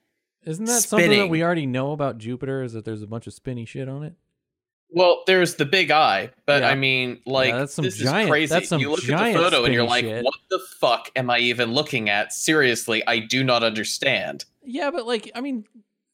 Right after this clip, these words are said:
Speaker 1: eh, I, I guess it'd be cool to look at, but is it really that unexpected?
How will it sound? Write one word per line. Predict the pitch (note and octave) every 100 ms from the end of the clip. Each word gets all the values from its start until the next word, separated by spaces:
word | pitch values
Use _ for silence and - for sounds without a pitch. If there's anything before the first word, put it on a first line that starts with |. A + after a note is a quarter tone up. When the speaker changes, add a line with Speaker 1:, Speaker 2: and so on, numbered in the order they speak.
| C#4
Speaker 1:
eh, | C4 C4+ G3+ F#3+ F3+ - _ _ E3+
I, | D#3+ G#3+ B3 A#3
I |
guess | G#3 A3
it'd | A#3+ F#3+
be | F3
cool | - G3+ F#3
to | C#3+
look | D#3+ D#3+
at, | C3+ A#2
but | B2+ A#2+
is | B2
it | B2+
really | C3+ C#3
that | B2 A#2+
unexpected? | B2 A#2+ - - G#2+ B2+ B2